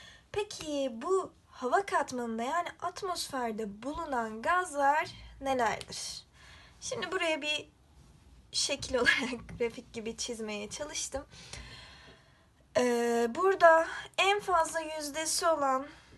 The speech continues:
şu kısım nedir?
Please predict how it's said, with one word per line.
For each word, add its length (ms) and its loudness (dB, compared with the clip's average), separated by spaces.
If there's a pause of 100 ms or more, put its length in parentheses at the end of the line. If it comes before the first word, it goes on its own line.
(180)
şu 420 -4
kısım 460 -6 (1300)
nedir? 680 0